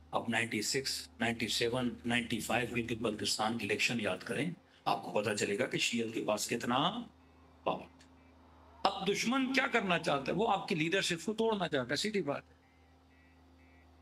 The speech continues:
कई ऐसे हैं जो विलायत फ़कीह के मुखालिफ हैं, मैं उनको भी प्यार से बुला के समझाता हूँ। मैं कहता हूँ, अली के मानने वाले हो, अली अक्लमंदों का इमाम है,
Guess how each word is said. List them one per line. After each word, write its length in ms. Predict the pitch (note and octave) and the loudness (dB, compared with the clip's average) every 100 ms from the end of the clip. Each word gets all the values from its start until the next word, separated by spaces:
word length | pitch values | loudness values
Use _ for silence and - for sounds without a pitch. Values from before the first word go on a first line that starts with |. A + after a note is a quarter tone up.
| - - - | -20 -12 2
कई 180 | A3 A#3 | 4 6
ऐसे 260 | G3+ F3+ F#3+ | 4 4 6
हैं 200 | G3+ G#3 | 6 6
जो 120 | G3 | 4
विलायत 360 | F#3 F3+ F3+ F3 | 6 4 4 0
फ़कीह 320 | F3 F3 F#3 | 0 0 0
के 100 | F#3 | 0
मुखालिफ 500 | E3+ - D3+ F3 D3+ | -2 2 2 2 2
हैं, 340 | D#3 C#3 C#3 - - - - - - - - - C#3+ | 0 0 -4 -14 -20 -20 -20 -20 -20 -20 -20 -10 -2
मैं 120 | D3+ | 0
उनको 220 | D#3+ F#3 | 0 0
भी 100 | F#3 | 0
प्यार 280 | F#3 E3 F3 | 2 4 4
से 120 | E3+ | 2
बुला 240 | D#3 D#3 D#3 | 2 2 2
के 120 | D#3 | 0
समझाता 460 | C#3+ C3+ C3+ C3+ C3 | 0 0 0 0 0
हूँ। 340 | A#2 C3 - - - - - - - - - | -2 -4 -8 -18 -20 -20 -20 -20 -20 -20 -4
मैं 120 | D3 D#3 | -2 2
कहता 200 | D#3+ F3 | 2 4
हूँ, 100 | D#3 | 4
अली 200 | F3+ F#3 | 4 2
के 100 | F3+ | 2
मानने 320 | D#3+ D#3 D#3 | 2 4 2
वाले 240 | D3 D3 D3 | 2 2 2
हो, 180 | D3 F3 D#3+ | 2 0 0
अली 600 | D3 D#3+ F#3 G#3 G#3+ - - - - - - - - - - | 0 2 2 2 0 -6 -16 -20 -20 -20 -20 -20 -20 -12 2
अक्लमंदों 760 | G#3 G#3+ A3 F3 D#3+ E3 F#3+ F3 | 2 2 0 2 2 2 0 2
का 120 | D3+ | 0
इमाम 380 | B2+ A#2 G2 F#2 | 2 0 -2 -4
है, 120 | F#2 | -8